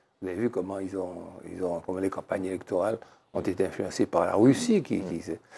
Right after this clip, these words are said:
Speaker 1: mais j'ai trouvé une petite, euh, une formule très intéressante sur les réseaux sociaux, je vais vous la lire. Les réseaux sociaux, euh, enferment par leurs algorithmes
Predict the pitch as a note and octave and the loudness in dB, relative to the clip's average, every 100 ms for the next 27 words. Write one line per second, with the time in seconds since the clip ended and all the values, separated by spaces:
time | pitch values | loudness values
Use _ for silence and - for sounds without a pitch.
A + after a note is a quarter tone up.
0 | - - C3 C#3 C3+ A#2+ D#3 E3+ F#3+ D#3 | -8 6 12 12 12 12 10 10 10 10
1 | B2 - - G#2 G2+ F#2+ F2+ F2+ F2+ G2 | 8 -4 0 2 4 4 2 0 -4 -6
2 | - A#2 G2+ A2+ A2+ G2+ F#2+ - C#3+ B2 | 6 8 8 8 8 6 4 4 4 6
3 | A2 F#2+ - C3 - G2 F#2 F2+ - - | 6 4 4 2 2 -2 0 0 -4 -16
4 | - - G#2+ G2+ G2 F#2+ G2+ F2 D3+ C3+ | -20 -2 6 6 6 4 2 2 6 6
5 | G#2 F#2+ G2+ F#2 G2 G2+ F2+ - - - | 8 6 6 4 4 2 0 -6 -20 -14
6 | - A2+ B2+ C3+ E3 D#3 C#3+ - E3+ E3 | 4 8 10 10 10 8 4 6 10 10
7 | - - - - A#2 G#2+ G#2 - - - | 10 2 -14 4 6 6 4 0 -4 4
8 | D3 - D#3 C3+ A2 F2 E2 E2 - G#2 | 6 8 10 10 10 6 -4 -10 4 8
9 | G2 G2 F#2+ G2+ F#2+ F#2+ F#2+ D3 D3 C3+ | 8 8 6 6 4 4 4 4 2 -4